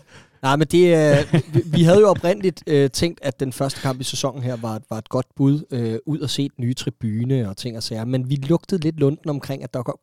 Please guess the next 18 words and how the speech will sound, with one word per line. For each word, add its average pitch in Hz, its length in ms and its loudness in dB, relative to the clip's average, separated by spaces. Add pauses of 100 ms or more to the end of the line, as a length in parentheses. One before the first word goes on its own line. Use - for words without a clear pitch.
(100)
der 139 60 -2
godt 151 200 -4
kunne - 120 -20
komme 143 220 0
en 165 100 -2
udsættelse 147 600 0 (460)
på, 127 260 4
øh, 110 240 0
på 131 100 -2
lanceringen 135 600 -2
af, 113 240 -2
af - 80 -2
det 139 140 0
nye 143 260 2
Anfield, 113 360 -4
så - 160 -8
at 113 120 -6
sige. 113 240 -6